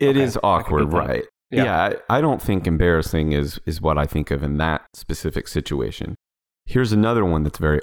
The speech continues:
Speaker 1: awkward that I do think is bordering on or maybe fully involved with embarrassment. Saying "I love you" for the first time and not having the sentiment
Speaker 2: Oh.
Speaker 1: returned.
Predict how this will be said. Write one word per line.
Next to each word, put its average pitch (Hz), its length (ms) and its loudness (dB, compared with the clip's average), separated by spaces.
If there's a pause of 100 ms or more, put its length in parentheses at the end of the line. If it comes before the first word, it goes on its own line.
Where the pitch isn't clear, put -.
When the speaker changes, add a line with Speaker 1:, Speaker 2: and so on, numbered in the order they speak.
Speaker 1:
awkward 73 680 0
that 76 120 -2
I 78 80 0
do 107 300 2
think 85 280 -2
is 73 100 -4
bordering 73 600 0
on 71 540 -2
or 71 460 0
maybe 76 240 0
fully 92 420 2
involved 92 560 2
with 85 160 2
embarrassment. 76 680 0 (500)
Saying 104 380 0
"I 87 120 0
love 101 300 0
you" 82 320 2
for - 160 -4
the 76 100 0
first - 340 -4
time 82 500 0
and 78 140 0
not 78 200 -2
having 80 380 0
the 71 80 0
sentiment 73 580 -2
Speaker 2:
Oh. - 140 0
Speaker 1:
returned. 101 640 -2